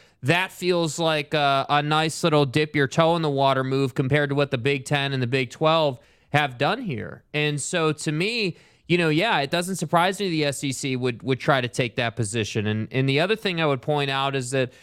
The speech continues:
the Big Twelve tends to move in silence. The Big Twelve tends to be the conference that, you know, doesn't say a whole lot unless there's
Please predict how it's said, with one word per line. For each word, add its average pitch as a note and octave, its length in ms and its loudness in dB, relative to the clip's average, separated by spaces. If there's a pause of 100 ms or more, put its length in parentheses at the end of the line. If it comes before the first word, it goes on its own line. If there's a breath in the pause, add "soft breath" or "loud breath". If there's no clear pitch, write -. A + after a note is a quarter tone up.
(140 loud breath)
the C#3 80 0
Big F#3 220 2
Twelve G3+ 440 2
tends F3 380 0
to E3 80 4
move E3+ 240 6
in D#3 80 2
silence. E3 640 0
The B2 80 -4
Big D3+ 240 -2
Twelve D#3+ 320 2
tends D#3 380 -2
to D#3+ 100 -2
be D3+ 160 0
the C#3+ 100 -2
conference D3+ 680 -2
that, C3 260 -2 (400 soft breath)
you F3 140 0
know, C#3+ 160 -2
doesn't D3+ 400 -2
say D3+ 280 -2
a D3+ 100 2
whole D#3 220 2
lot D#3 300 4
unless C3+ 400 0
there's C#3+ 240 0